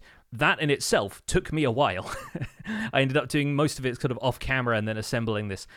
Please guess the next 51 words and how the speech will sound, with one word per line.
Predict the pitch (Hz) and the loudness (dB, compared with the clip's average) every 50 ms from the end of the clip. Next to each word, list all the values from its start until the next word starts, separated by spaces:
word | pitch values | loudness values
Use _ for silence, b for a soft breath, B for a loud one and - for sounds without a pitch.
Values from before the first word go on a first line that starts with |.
| B B B B - | B B B B 0
armor | 131 127 123 117 113 | 2 2 4 4 2
display | 101 107 - - - 120 107 101 | 2 0 -4 -4 -4 -2 -2 -2
for | 95 - 98 | -4 -6 -8
the | - | -10
start | - - 120 107 101 | -4 -2 -2 -2 -2
of | 101 95 | -2 -4
the | 101 | -4
next | 92 92 95 - - 107 | -4 -4 -6 -6 -6 -8
episode. | 95 - 98 - - 90 90 92 _ - | -6 -6 -6 -8 -8 -8 -10 -10 _ -6
But | 110 95 82 - B B B B B B B | -4 -4 -4 -6 B B B B B B B
yeah, | 113 127 151 123 82 - - | 0 2 2 2 0 -2 0
that | 127 131 101 131 | 0 0 2 2
was, | 127 123 113 104 - - - _ | 2 2 0 0 -4 -8 -10 _
that | - 147 156 147 | 0 0 2 2
was | 151 113 | 0 0
a | 135 127 | 0 -4
slog, | - - 127 131 151 123 95 - - - _ | -4 -2 0 2 2 2 2 -2 -8 -16 _
but | - 120 117 113 - | -4 -2 -2 -2 -2
it | 120 120 113 | -4 -4 -2
was | 113 107 104 - - | -2 -2 -2 -2 -4
a | - 127 | -8 -6
fun | - - 220 233 175 120 | 0 2 2 2 2 0
one. | 92 87 87 78 - - B B B _ - | -6 -8 -10 -12 -14 -16 B B B _ -4
And | 131 135 | 0 0
I | 135 | 2
like | 139 139 151 160 156 - | 2 4 2 2 2 0
the | 147 | -4
fact | - - 135 127 113 | -2 -2 -2 -2 -2
that | 123 117 | -6 -8
you | 107 120 | -6 -2
get | 117 113 107 | -2 -2 -2
an | 113 | -2
advancement | 107 104 101 135 143 156 147 - - 139 131 120 - | -2 0 2 2 2 2 2 0 -2 -2 -2 -2 -2
at | 131 - | -4 -4
the | 117 113 | -2 -2
end | 117 117 117 | -2 -2 -2
of | 113 | -2
it | 113 101 - | -4 -6 -6
for | - | -10
trimming | 107 - - - 135 123 117 117 117 117 | -12 -10 -4 -2 -2 0 0 0 0 0
all | 110 113 110 | 0 2 0
of | 101 92 95 | 0 -2 -2
the | 107 101 98 92 B B B B B | -4 -4 -4 -6 B B B B B
rarer | 107 104 123 127 127 123 123 123 117 | -4 0 2 4 4 4 4 4 4
armor | 113 - 117 113 117 113 110 | 4 2 2 2 0 0 -2
trims | 101 - - 117 107 101 98 98 95 113 | -4 -4 -4 -4 -2 -2 -4 -6 -6 -6
onto | 107 107 101 98 - - 104 92 | -6 -6 -6 -6 -6 -8 -8 -6
different | - 101 - - 113 95 90 - - - | -6 -6 -6 -4 -6 -6 -6 -10 -12 -10
pieces | - 120 107 - - 101 | -6 -6 -6 -4 -4 -4
of | 95 92 | -2 -2
armor. | 104 101 104 101 98 95 92 90 | -2 0 0 0 0 -2 -4 -6